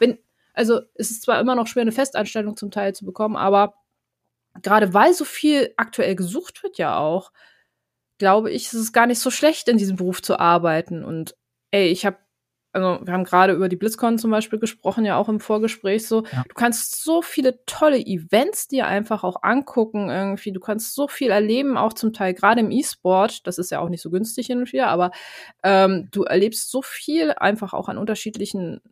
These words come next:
Speaker 1: ja, Standorten. Es ist schon nicht schlecht, aber es, es fehlt einfach nach wie vor an, an Nachwuchs und an Leuten, die vielleicht überhaupt wissen, dass man da arbeiten kann und wie man da überhaupt reinkommt. Das ist, glaub ich, auch so ein Problem. Wie kommst du in diese
Speaker 2: Ja.
Speaker 1: Branche rein?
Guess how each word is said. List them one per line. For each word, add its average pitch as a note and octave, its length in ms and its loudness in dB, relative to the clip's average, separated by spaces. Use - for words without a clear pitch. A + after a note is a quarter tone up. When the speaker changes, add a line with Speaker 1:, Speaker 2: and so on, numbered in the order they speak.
Speaker 1:
ja, G3 380 -2
Standorten. G#3 920 0
Es - 100 -12
ist G#3 140 -4
schon B3 160 2
nicht A3+ 160 0
schlecht, - 420 -2
aber F3+ 320 0
es, - 280 -8
es - 140 -8
fehlt B3+ 320 0
einfach F3 540 -4
nach F#3 140 -10
wie F3+ 80 -8
vor - 240 -4
an, E3 320 -6
an D#3+ 160 -8
Nachwuchs F#3 500 -2
und E3+ 140 -6
an E3 120 -6
Leuten, E3 400 -4
die E3+ 440 -4
vielleicht F#3 320 -2
überhaupt E3+ 300 -4
wissen, G#3 260 0
dass E3+ 180 -6
man D3+ 160 -8
da D3 520 0
arbeiten G3+ 440 2
kann D3+ 340 -8
und C#3+ 300 -14
wie E3 80 -6
man D3 160 -4
da C#3 140 0
überhaupt C#3+ 320 -8
reinkommt. E3 400 -2
Das A#3 80 -4
ist, F#3+ 100 -6
glaub D3+ 140 -6
ich, C#3+ 80 -4
auch D3+ 80 -6
so D#3 100 -8
ein D#3 40 -8
Problem. D3+ 360 -12
Wie D3+ 60 -16
kommst - 340 -6
du G3+ 60 -4
in G#3 80 -4
diese F3 140 2
Speaker 2:
Ja. A#2 60 0
Speaker 1:
Branche G#3+ 380 0
rein? D3 220 -16